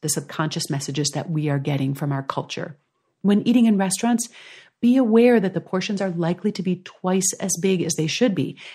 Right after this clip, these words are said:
and that this is likely to result in your eating a lot more than you need to feel completely satisfied. So split your entree with a friend, or order an appetizer or half portion, or ask for a carryout container and stash half the meal at the outset.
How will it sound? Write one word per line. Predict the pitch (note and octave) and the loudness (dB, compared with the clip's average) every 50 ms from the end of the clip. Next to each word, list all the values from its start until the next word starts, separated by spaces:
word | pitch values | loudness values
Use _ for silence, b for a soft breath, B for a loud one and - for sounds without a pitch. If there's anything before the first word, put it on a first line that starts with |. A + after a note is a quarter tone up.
| B | B
and | - F#3 E3+ | 0 2 4
that | G#3 G3 | 4 4
this | A3+ A3 - | 4 2 2
is | A#3+ A3+ - | 0 0 -2
likely | G3 F#3 F#3+ G#3 G#3+ A3 - A#3 A3 | -2 -2 -2 -4 -4 -2 -2 -2 0
to | A#3 A3 | 0 0
result | A#3 G#3 G#3+ G#3+ G#3 - | 2 2 2 0 0 0
in | G3+ G3 F#3+ | 0 0 0
your | F#3+ G3 F#3+ - | 0 0 -2 -2
eating | G3+ G#3+ A3 G#3+ G3 | -2 0 2 2 2
a | G3 | 2
lot | F#3 F#3 F3 E3+ - F3+ | 2 0 0 -2 -2 -2
more | E3 E3 E3 E3 D3+ | 0 0 0 0 0
than | E3 D#3 D#3 | 0 0 0
you | D#3+ D#3+ | 0 0
need | D#3+ D#3 D#3+ E3+ G#3 A3 F#3+ D#3+ D3+ E3 B B B B B | 0 0 0 2 2 2 2 2 0 -2 B B B B B
to | - G#3+ | -6 -6
feel | - - - F#3+ F3+ F3 F3+ | -6 -4 0 2 2 2 2
completely | - G#3+ F#3+ - - D#3+ - F3+ E3+ | 0 -2 -2 -2 -4 -2 -2 0 0
satisfied. | - - F#3 F3+ F#3+ F#3+ F#3 - - - D#3+ C3+ - C3 C#3 B B B B B B | 0 -2 -2 -2 -2 -2 -2 -4 -4 -4 -4 -4 -4 -6 -8 B B B B B B
So | - - C4+ | -2 0 0
split | - - - - - C4 D4+ C#4 - - | 0 0 -4 -4 -2 -2 -2 -2 -2 -4
your | B3 - - | -6 -4 -2
entree | G#3 G3 G3 F#3 F#3+ G3 F#3 F#3 | -2 -2 -2 -2 -2 -2 -2 -2
with | F3+ - F3+ F3 E3+ | 0 -2 -4 -4 -4
a | |
friend, | E3 - - _ - C#3+ C3+ - - - - B B B B B | -10 -12 -8 _ -4 -2 -2 -2 -6 -8 -8 B B B B B
or | - A3+ A3+ A3+ A#3+ B3 A#3+ - | 4 6 6 6 4 2 -4 -2
order | - F#3+ F3+ G3+ G#3+ G#3+ | 0 2 2 2 2 2
an | A3 G#3+ - - | 0 0 0 -2
appetizer | A3+ A3+ A#3 A#3+ - G3+ G#3 G3 F#3+ G3 | -2 0 0 -2 0 0 0 0 0 0
or | E3 - G3+ G3+ | -2 -2 -4 -4
half | F3 - - - A3 A3 A3+ - - _ | -4 -6 -6 -6 -6 -6 -6 -8 -16 _
portion, | - E3+ D3 C#3 - - - - - - - _ _ | -2 -2 -2 0 -4 -8 -10 -12 -12 -14 -18 _ _
or | B3 C4 B3+ B3 B3 A#3+ - _ - | 2 4 4 4 2 -2 -6 _ -6
ask | G3 - - - | -4 -4 -6 -6
for | - C4 | -6 -6
a | - A#3 | -6 -6
carryout | - - - D#4+ D4+ B3 F3 C#3 - | -8 -6 -4 -2 0 0 0 0 -2
container | - D#3+ D3 - D3+ C#3 C#3 C#3 C#3 B B B B B | -4 -6 -4 -2 -2 -2 -2 -2 -4 B B B B B
and | - F3+ E3 | -2 0 0
stash | - - - - G#3 G#3+ B3+ B3+ B3 - | 0 -2 -2 -2 -2 -2 0 -2 -4 -6
half | - - G#3 G#3 G3 - | -4 -4 -4 -4 -4 -2
the | - G#3 | 0 2
meal | F#3 F3+ F3 F3+ F#3 - _ _ | 2 2 2 0 -2 -8 _ _
at | - D3+ D#3 - | -4 -4 -4 -2
the | - D#3+ - - | -4 -4 -2 0
outset. | D3 D3+ D3+ - - - - - - - - | 0 0 0 0 -2 -4 -4 -6 -10 -14 -20